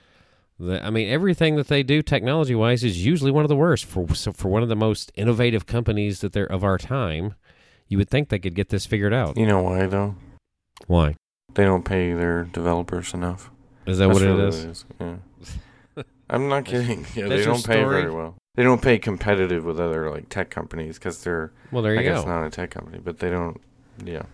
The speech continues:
Speaker 2: they're not
Speaker 1: Who
Speaker 2: competitive.
Speaker 1: do they pay a lot of money to besides their
Speaker 2: Um,
Speaker 1: C E Os? <laughs>
Speaker 2: Yeah, <laughs> the, uh, senior leadership team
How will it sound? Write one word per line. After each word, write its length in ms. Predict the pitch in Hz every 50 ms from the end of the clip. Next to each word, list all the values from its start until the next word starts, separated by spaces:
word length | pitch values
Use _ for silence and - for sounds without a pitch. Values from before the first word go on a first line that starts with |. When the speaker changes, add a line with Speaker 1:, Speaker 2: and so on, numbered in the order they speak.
| - _ _
Speaker 2:
they're 140 | - 92 92
not 120 | 90 90 -
Speaker 1:
Who 100 | - -
Speaker 2:
competitive. 260 | - 196 202 165 202
Speaker 1:
do 40 | 240
they 120 | 180 101
pay 200 | - - 87 87
a 60 | 82 80
lot 160 | 78 78 78
of 80 | 76 73
money 260 | 80 80 76 71 69
to 260 | - 71 67 73 73 _ _ _ _ _ _ _ _ _ _ _ _ _
besides 340 | - - - - 101 92 87
their 100 | 80 80
Speaker 2:
Um, 40 | -
Speaker 1:
C 200 | - 85 73 78
E 40 | 78
Os? 280 | 73 69 - - - - _ _ _ _ -
<laughs> 100 | - 135 - - - -
Speaker 2:
Yeah, 240 | 107 123 117 90 - - - - -
<laughs> 300 | - - - - - 101
the, 340 | 95 101 98 92 95 92 90
uh, 280 | 87 85 85 82 80 87
senior 320 | - - 117 120 113 101 92
leadership 580 | 87 95 104 104 101 90 - - 87 73 -
team 420 | - - 85 78 73 76 82 82